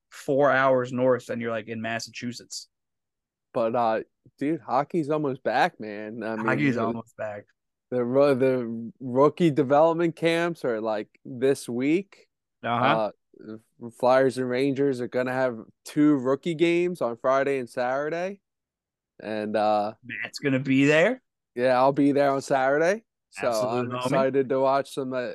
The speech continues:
Speaker 2: exciting youth hockey. Um, and, uh, I'm excited to see, uh, kind of the start of training camp and how everything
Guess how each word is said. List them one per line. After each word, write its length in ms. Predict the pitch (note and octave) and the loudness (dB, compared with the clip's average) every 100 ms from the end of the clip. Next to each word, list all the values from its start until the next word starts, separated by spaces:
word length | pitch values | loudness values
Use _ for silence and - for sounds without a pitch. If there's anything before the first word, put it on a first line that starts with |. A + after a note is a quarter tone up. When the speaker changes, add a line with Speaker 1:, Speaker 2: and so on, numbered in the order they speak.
| _ | _
Speaker 2:
exciting 680 | - B2 - C#3 C#3 C#3+ C3 | -8 -8 2 4 6 4 0
youth 320 | A#2+ C3+ D3+ D3 | 2 4 4 4
hockey. 600 | C3+ C#3 D3 - G3 A3+ _ _ _ _ - | -2 0 0 -2 -8 -8 _ _ _ _ -6
Um, 520 | A#2 A2+ A2+ A2+ A#2 _ _ _ _ _ _ _ - | -2 0 0 -4 -8 _ _ _ _ _ _ _ -8
and, 380 | A#2 A#2 A#2+ B2 | -4 -2 0 2
uh, 380 | C3 C3+ D3+ D#3 _ _ _ - | 4 2 -2 -8 _ _ _ -10
I'm 340 | A2+ A#2+ B2 C3 | -6 -6 -6 -8
excited 480 | C3 - C#3+ D#3+ | -8 -2 0 2
to 80 | D#3+ | 0
see, 340 | D#3 E3 E3+ E3+ | -2 0 2 4
uh, 240 | E3+ E3+ E3+ _ _ _ _ _ _ - | 2 0 -4 _ _ _ _ _ _ -6
kind 280 | A#2+ C#3+ | -4 -2
of 120 | D#3+ E3 | -2 -2
the 80 | |
start 340 | D#3 - D3+ D#3+ | -4 2 2 2
of 60 | D#3 | 0
training 400 | D3+ F3 F3+ D3+ | -2 -2 -4 -4
camp 380 | D#3 D#3+ D#3+ | -2 -2 -2
and 180 | D#3+ D3+ | -2 -2
how 180 | D3 D3+ | 0 2
everything 580 | D3 D3+ D3+ D#3+ D#3 | 2 0 -4 -4 -6